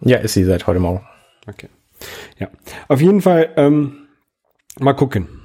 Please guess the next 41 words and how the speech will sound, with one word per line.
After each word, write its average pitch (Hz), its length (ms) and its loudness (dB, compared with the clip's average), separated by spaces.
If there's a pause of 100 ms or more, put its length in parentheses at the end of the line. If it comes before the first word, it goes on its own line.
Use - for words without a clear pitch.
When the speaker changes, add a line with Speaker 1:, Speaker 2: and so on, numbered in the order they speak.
(100)
Speaker 2:
Mal 104 100 -12
gucken. - 360 -18 (600)
Ich 117 120 -6
wollte 127 120 -2
einmal 135 200 2
platt 131 240 -4
machen, 127 220 0
aber 123 80 0
dazu 120 240 0
muss 127 160 0
ich 120 100 -4
mir 123 80 0
erstmal 113 320 -2
merken, 120 280 -4
was 110 180 -4
denn 107 120 -4
wichtig 107 300 -12
ist, - 200 -14
was 95 120 -12
ich 95 120 -12
wieder 101 140 -14
drauf 98 240 -16
haben 87 160 -16
muss. - 220 -20 (220)
Speaker 1:
Dieses 131 260 0
Plattmachen 147 580 0
funktioniert 147 540 0
ja 110 80 2
im 107 240 2
Grunde 107 260 2
nicht 104 220 0
mehr 101 80 2
so 98 140 0
richtig 95 340 -2
gut, 104 220 0
seit 101 200 2
es 98 160 -4
den 101 180 2
ganzen 101 300 0
Cloud-Kram 92 800 0
gibt. - 280 -6